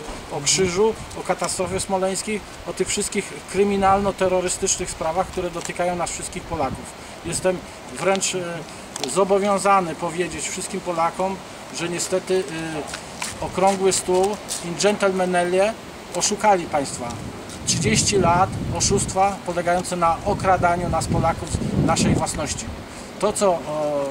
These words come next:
wypracowali nasi rodzice po wojnie, zostało w sposób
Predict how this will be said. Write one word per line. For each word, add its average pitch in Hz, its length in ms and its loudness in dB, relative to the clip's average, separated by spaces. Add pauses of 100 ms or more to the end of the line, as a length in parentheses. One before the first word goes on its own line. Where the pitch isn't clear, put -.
(200)
wypracowali 175 640 2
nasi 190 460 2 (300)
rodzice 175 480 -2 (280)
po 180 100 4
wojnie, 180 480 2 (720)
zostało 185 640 4 (180)
w - 40 -8
sposób 180 380 -4